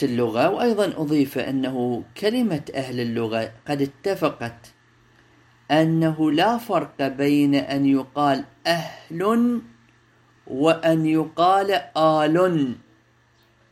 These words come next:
فهما بمعنى، بمعنى واحد.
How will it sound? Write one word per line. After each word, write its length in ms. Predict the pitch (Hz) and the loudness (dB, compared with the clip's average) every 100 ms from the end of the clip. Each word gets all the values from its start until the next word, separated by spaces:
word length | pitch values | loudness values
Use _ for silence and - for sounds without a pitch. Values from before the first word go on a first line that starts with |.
| _ _ _ _ - | _ _ _ _ -2
فهما 640 | 139 143 139 135 151 175 | 0 4 2 2 2 2
بمعنى، 840 | 156 147 160 - 165 175 170 170 165 _ _ 123 | 0 0 0 -2 -4 -4 -4 -6 -10 _ _ -2
بمعنى 680 | 139 135 180 202 214 196 | 2 4 2 2 -2 2
واحد. 500 | 165 160 135 - 139 | 4 4 2 -2 -6